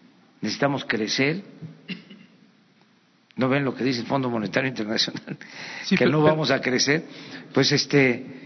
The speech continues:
Speaker 1: necesitamos crecer, eh, y para crecer se requiere inversión pública, inversión privada, nacional, pero no solo eso,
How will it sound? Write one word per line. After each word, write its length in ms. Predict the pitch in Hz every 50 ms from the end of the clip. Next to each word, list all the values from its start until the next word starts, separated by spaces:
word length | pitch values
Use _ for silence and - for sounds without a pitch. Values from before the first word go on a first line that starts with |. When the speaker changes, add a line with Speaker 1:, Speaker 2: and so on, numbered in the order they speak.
| - - - - - - -
Speaker 1:
necesitamos 800 | 135 139 131 139 139 127 - 127 123 151 156 160 160 156 -
crecer, 600 | - 143 135 135 131 110 - 143 147 156 175 196 - - - - - - - - - - - - - - - _ _ - - -
eh, 480 | 135 135 135 131 131 127 123 120 113 113 113 120 - - - - - - - - - - - - - - - - _ _ _ _ _ _ _ -
y 100 | 135 127
para 420 | - 143 139 135 131 131 131 127 -
crecer 560 | - 139 139 139 131 - 160 165 180 180 175
se 160 | - - 143
requiere 960 | 127 127 120 123 - 147 151 156 156 156 165 170 - - - - - - - - - - - - - -
inversión 440 | - 123 123 123 113 - 151 156 139
pública, 640 | - 151 156 151 160 160 156 151 - 185 175 202 - - - - - - - - - - - - _ _ _ _ _ _ -
inversión 400 | 117 117 113 117 101 131 147 131
privada, 640 | 135 135 131 120 127 127 131 135 147 170 185 190 - - - - - - - - - - - - - - - _ _ _ _ _ _ _ _ -
nacional, 600 | 123 131 131 123 - - 127 131 147 170 180 165 -
pero 160 | 156 139 139
no 140 | 156 175 160
solo 380 | - - 175 165 160 156 160
eso, 340 | 160 147 - - 107 110 -